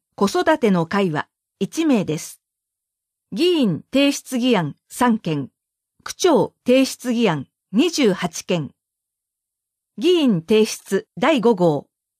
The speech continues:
国の負担で学校給食の無償化を求める意見書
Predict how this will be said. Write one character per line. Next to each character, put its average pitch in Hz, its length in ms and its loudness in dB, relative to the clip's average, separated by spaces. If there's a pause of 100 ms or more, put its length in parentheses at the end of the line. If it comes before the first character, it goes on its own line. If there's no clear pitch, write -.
(120)
国 294 320 2
の 339 120 2
負 - 120 -12
担 285 260 2
で 254 220 0 (100)
学 202 220 0
校 359 180 0
給 349 220 0
食 220 320 -2
の 175 120 2
無 175 100 0
償 320 280 0
化 302 180 2
を 294 60 2
求 277 260 2
め 269 140 2
る 185 240 0
意 190 100 -2
見 302 280 -2
書 - 280 -2